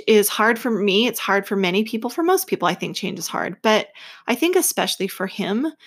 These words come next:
uh, he likes to have things, you know, he, in a certain place. He likes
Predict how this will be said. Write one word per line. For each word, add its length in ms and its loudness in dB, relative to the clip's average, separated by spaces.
uh, 260 2
he 220 -2
likes 320 0
to 80 -6
have 360 -2
things, 680 -2
you 120 -2
know, 200 -2
he, 200 -12
in 140 -2
a 60 0
certain 360 0
place. 400 2
He 160 0
likes 400 0